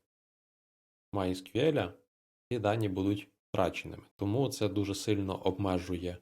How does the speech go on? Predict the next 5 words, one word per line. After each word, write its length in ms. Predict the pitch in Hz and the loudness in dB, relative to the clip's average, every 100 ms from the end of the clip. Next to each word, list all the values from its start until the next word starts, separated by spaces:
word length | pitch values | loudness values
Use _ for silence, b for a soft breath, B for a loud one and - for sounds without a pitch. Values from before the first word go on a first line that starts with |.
| _ _ | _ _
способи 600 | - - 101 - 90 95 | -12 -4 -2 -2 -4 -2
використання 920 | 92 92 95 92 - 95 90 90 90 - | -2 -2 -2 -2 0 0 2 -2 -6 -8
цього 380 | - 90 87 87 | -4 -4 -2 -6
движка. 560 | 95 90 - 131 156 - _ _ | -6 -10 0 2 2 -2 _ _
Е, 20 | - | -12